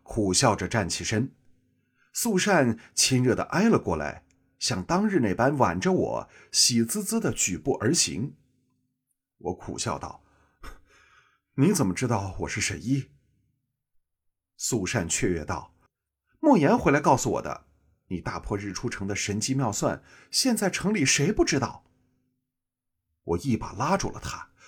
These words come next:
：“嗯，不如四处逛逛，看看灯色好吗？”素善半推着我跟在战恨后边，穿过人潮汹涌的大街，咬着嘴唇道：“不，到我们偷男人的地方去。”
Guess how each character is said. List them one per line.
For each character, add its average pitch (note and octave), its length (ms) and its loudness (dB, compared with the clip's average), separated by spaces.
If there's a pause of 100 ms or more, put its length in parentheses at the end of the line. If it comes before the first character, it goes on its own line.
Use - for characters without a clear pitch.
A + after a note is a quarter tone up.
(360)
：“嗯， A2 180 -2 (140)
不 A2+ 80 -4
如 G#2 300 0
四 A2+ 160 2
处 C#3+ 120 -2
逛 D3 220 2
逛， F2 220 -2 (240)
看 - 180 2
看 C#3 140 0
灯 G#3 160 4
色 B3 160 4
好 - 180 -4
吗？” - 220 -10 (1400)
素 G#2+ 220 0
善 F#2 340 0 (240)
半 D#3+ 240 4
推 F#3+ 180 2
着 D#3+ 120 0
我 C#2+ 260 -2
跟 D3+ 160 2
在 C3+ 100 2
战 C3+ 220 4
恨 C3+ 140 2
后 E3+ 220 4
边， - 280 -4 (500)
穿 F#2+ 260 0
过 F2 160 0
人 E2+ 260 -2
潮 F#2+ 220 -2
汹 A2+ 300 2
涌 D#2+ 160 -2
的 F2 80 -8
大 E2+ 180 -4
街， A#2 380 0 (300)
咬 A2+ 200 0
着 F#3 120 2
嘴 E3+ 200 0
唇 G2+ 300 -2
道 - 280 -2 (600)
：“不， - 280 -4 (720)
到 F#3+ 160 -4
我 A#2+ 80 -2
们 G#2+ 260 -4 (140)
偷 - 240 2
男 C3+ 200 -2
人 A3 120 4
的 A3 100 4
地 C3 140 -2
方 A2 140 0
去。” - 280 -2